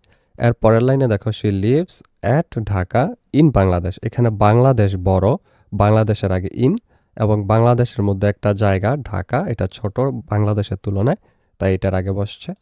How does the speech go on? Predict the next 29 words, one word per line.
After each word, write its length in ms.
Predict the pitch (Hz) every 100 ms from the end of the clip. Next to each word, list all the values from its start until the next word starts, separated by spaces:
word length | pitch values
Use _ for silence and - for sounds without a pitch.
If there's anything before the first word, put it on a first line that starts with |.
| _
at। 300 | - - - _ _ _ _
এরপর 280 | 113 110 123
চার 200 | - 104
নাম্বার 320 | 101 104 110 139 _ _ _ _ _ -
in 280 | 139 175
বা 120 | 120 95
into, 420 | 92 92 120 175 - _ _ _ -
কোনো 240 | 127 143
কিছুর 360 | 135 131 151 139
ভিতরে 520 | 104 104 107 107 131
গতিশীলতা 680 | 127 127 139 - 104 95 98
বোঝাতে 440 | 98 98 107 113
into, 440 | 123 131 135 - 240 - _ -
এবং 280 | 107 110 101
ভিতরে 420 | 104 107 113 127 -
অবস্থিতিশীলতা 1120 | - 95 104 143 - - 147 156 139 139 135
বোঝাতে 460 | 131 131 131 135 214
in 420 | - _ - 104
বসে। 260 | 92 87 98
যেমন 300 | 113 117 127
প্রথমটা, 560 | - 120 - 110 104 135 _ _ _ _
the 300 | - - 117
M 60 | 117
Ps 320 | 139 170 -
were 420 | - 104 101 143 - _
in 160 | 135 170
the 200 | 185 156
parliament, 580 | - 95 92 92 131 123
অর্থাৎ 260 | 101 101